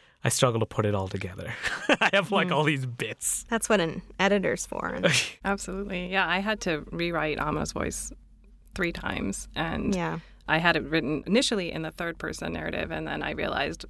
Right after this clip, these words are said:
Speaker 2: I wasn't getting the voice right. Like you mentioned, Sarah, there was something missing, and I would go back and forth between sounding like a sixth grader and then sounding like myself. <laughs> Like, I would sneak
Speaker 3: Mm-hmm.
Speaker 2: in, and they'd be like, "Oh, there's the adult sneaking in and talking about
Speaker 3: Yeah.
Speaker 2: decorating or something random that a kid wouldn't care about."
Speaker 3: <laughs>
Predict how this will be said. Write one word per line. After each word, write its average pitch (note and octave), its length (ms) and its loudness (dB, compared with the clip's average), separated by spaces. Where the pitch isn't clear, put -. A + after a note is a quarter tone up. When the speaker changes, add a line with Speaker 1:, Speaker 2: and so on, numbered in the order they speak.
Speaker 2:
I D#3+ 80 -2
wasn't E3 300 0
getting D3+ 220 0
the D3+ 80 -2
voice C#3 300 -4
right. - 220 -2
Like - 180 -6
you D#3 60 -4
mentioned, D#3 320 -6
Sarah, C#3 240 0
there C#3+ 100 -2
was C#3+ 100 -4
something C#3+ 380 -4
missing, D3 400 -6
and D3 140 -4
I D#3+ 80 -2
would E3 120 0
go E3 80 0
back D3+ 200 0
and - 100 -6
forth C#3+ 200 -2
between D3 260 -4
sounding C#3 380 -4
like D3 160 -8
a D3 80 -4
sixth - 300 -6
grader D3 360 -2
and D#3 140 -2
then C#3 160 -6
sounding - 300 -4
like - 140 -8
myself. - 500 -6
<laughs> - 60 -20
Like, C3 140 -2
I D3 80 2
would D3+ 140 0
sneak G#3 240 4
Speaker 3:
Mm-hmm. - 220 2
Speaker 2:
in, F#3 140 2
and E3 100 -8
they'd - 100 -4
be - 100 -4
like, - 180 -2
"Oh, C#4 140 2
there's A#3+ 240 2
the E3 140 -2
adult - 260 -2
sneaking - 400 -8
in D3 160 -2
and C#3+ 120 -4
talking D3 260 -8
about C#3+ 200 -4
Speaker 3:
Yeah. C#3 60 -2
Speaker 2:
decorating - 420 -6
or - 60 -4
something C3+ 420 -8
random D3 440 -4
that E3+ 120 -4
a - 60 -6
kid D3+ 160 0
wouldn't D3 240 -4
care D#3+ 160 -2
about." - 280 0
Speaker 3:
<laughs> - 100 0